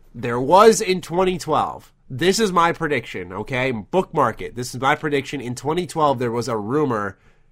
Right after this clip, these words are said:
that the Batman Arkham developers,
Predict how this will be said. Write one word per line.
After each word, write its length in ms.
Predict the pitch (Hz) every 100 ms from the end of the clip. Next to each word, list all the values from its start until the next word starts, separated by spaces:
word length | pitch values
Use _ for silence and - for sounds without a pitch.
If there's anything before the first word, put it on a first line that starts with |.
| _ _ _ -
that 380 | 127 110 - _ _ _ _
the 80 |
Batman 580 | 107 - 143 170 165 175
Arkham 360 | - 143 160 165
developers, 680 | 160 123 107 98 110 104